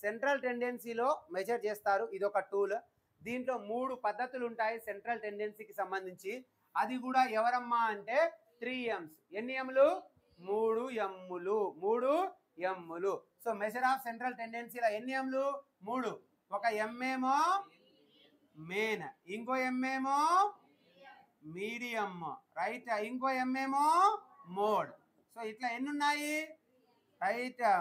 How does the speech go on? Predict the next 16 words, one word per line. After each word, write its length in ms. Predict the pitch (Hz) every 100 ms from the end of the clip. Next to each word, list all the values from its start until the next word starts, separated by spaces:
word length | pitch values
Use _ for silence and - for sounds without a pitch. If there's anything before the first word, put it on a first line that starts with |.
| 156
ముగ్గురు, 680 | 180 220 202 180 254 233 180 - _ 160
ముగ్గురు 420 | 196 202 226 220
మనుషులు. 480 | 202 220 262 214 202 - _ _ _ _ _ _ _ _ _ _ _ _ _ _ _ _ _ _ _ _ _ _ _ _ _
ఏది 280 | 180 254 269
అది? 200 | 277 294 403 415 _ _ _ _ _ - - - - - - - _ - -
సెంట్రల్ 580 | 208 226 240 254 254
టెండెన్సీ. 600 | 240 220 214 196 165 143 - _ _ 151
ఏ, 100 | 180 190
measure 320 | 160 196 233 240
of 200 | 233 247 262 339 349 - _ _ -
central 440 | 208 220 226 226
tendency. 460 | 226 214 196 180 160
ఇదొక 280 | 196 208 202
tool, 340 | 190 208 196 - _ _ _ _ 180
ఇదొక 260 | 214 214 233 320 - _ _ _ -
tool. 220 | 214